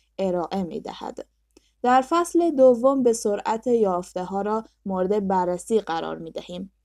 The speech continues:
این فصل با یکی از بحث انگیزترین بخش‌های کل مطالعات ما، یعنی رهبری سطح پنجم،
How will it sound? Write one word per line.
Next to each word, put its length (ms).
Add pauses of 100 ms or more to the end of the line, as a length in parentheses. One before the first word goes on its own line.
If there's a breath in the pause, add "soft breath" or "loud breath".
(100)
این 180
فصل 480 (200)
با 160
یکی 340
از 240
بحث 460
انگیزترین 880 (200)
بخش‌های 800
کل 460
مطالعات 680
ما، 320 (200)
یعنی 500 (180)
رهبری 720
سطح 500
پنجم، 640